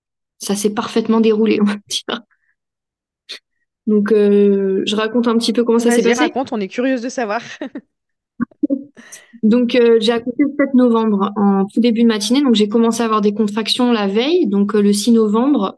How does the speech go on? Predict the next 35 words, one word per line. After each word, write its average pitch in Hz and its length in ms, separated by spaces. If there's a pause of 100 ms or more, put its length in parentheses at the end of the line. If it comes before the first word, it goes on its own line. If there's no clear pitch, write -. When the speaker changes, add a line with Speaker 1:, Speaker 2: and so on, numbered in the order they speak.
Speaker 1:
euh, 208 120
j'étais 208 240
à 208 80
quarante 214 380
S 208 160
A 214 80
plus 202 240
quatre. - 360 (200)
Donc, 180 240
euh, 185 80
bien 220 220
au 233 100
bout 214 160
de, 196 280
de 190 120
ma 202 160
grossesse. 202 460 (840)
Euh, 190 920 (340)
je 220 100
commence 208 280
à 220 40
avoir 208 140
des 208 100
contractions 208 520
qui 226 140
tirent 214 240
un 208 100
petit 208 160
peu 240 100
dans 226 140
la 196 120
journée, 202 440
mais 196 160
rien 196 240
de, 190 460